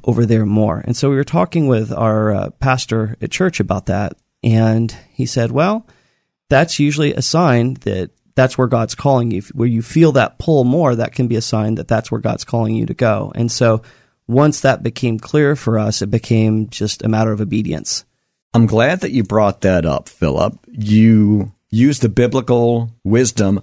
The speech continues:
Speaker 2: of seeking counsel in a trusted confidant. In this case, it was your pastor. So, Philip, Stacy, do you have any tips about those who are trying to discern, "Well, gee, what is my calling from God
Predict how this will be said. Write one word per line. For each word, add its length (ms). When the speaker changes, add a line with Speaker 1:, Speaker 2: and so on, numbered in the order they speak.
Speaker 2:
of 120
seeking 400
counsel 640
in 100
a 60
trusted 720
confidant. 640
In 140
this 180
case, 400
it 180
was 200
your 100
pastor. 720
So, 300
Philip, 320
Stacy, 320
do 80
you 60
have 160
any 120
tips 440
about 300
those 340
who 80
are 200
trying 480
to 80
discern, 640
"Well, 120
gee, 300
what 380
is 180
my 160
calling 480
from 240
God 560